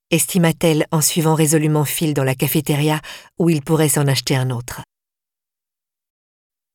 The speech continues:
Elle n'avait pas eu de nouvelles depuis des mois. Ça ne l'enchantait pas, mais elle pensait que Christy était occupée par ses études. D'autant qu'elles avaient eu une petite fâcherie juste avant son prétendu départ. Donc elle se disait que Christy pensait peut-être ses blessures dans son coin.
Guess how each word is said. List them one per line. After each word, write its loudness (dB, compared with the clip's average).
Elle -2
n'avait 2
pas 2
eu 4
de 0
nouvelles 2
depuis -2
des 2
mois. -2
Ça -2
ne 0
l'enchantait 0
pas, 4
mais -4
elle -2
pensait 0
que -6
Christy 0
était 2
occupée 0
par 0
ses 0
études. -2
D'autant 2
qu'elles 0
avaient 2
eu 2
une 0
petite -2
fâcherie 0
juste 0
avant 2
son 0
prétendu 0
départ. -2
Donc 0
elle -2
se -4
disait 2
que -8
Christy -2
pensait 0
peut-être -2
ses -2
blessures 2
dans 2
son -2
coin. -6